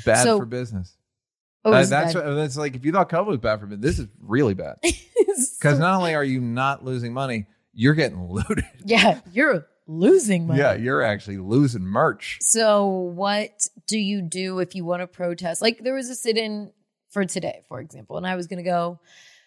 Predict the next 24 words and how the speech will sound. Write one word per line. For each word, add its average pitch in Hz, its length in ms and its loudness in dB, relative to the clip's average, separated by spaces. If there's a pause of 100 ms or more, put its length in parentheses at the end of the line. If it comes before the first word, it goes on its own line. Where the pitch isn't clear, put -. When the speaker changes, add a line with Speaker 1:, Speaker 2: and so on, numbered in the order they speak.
(560)
Speaker 2:
And 208 240 4
then, 196 680 -8
um, 196 720 -8 (840)
they 190 220 6
move 196 300 -2
the 202 60 -10
curfew 233 380 -4
up. - 260 -12 (300)
And 185 240 0
they're 185 100 2
like, 185 320 0
"Everybody 190 580 0
caught 185 320 2
outside 175 600 -4 (200)
after 175 320 -4
cur-, 180 220 -2 (120)
curfew's 175 340 -6
getting 165 200 -6
arrested." 165 360 -10 (640)
I - 100 -2
don't 226 160 -10
wanna 240 180 -20
be 262 140 -12
arrested. 254 520 -14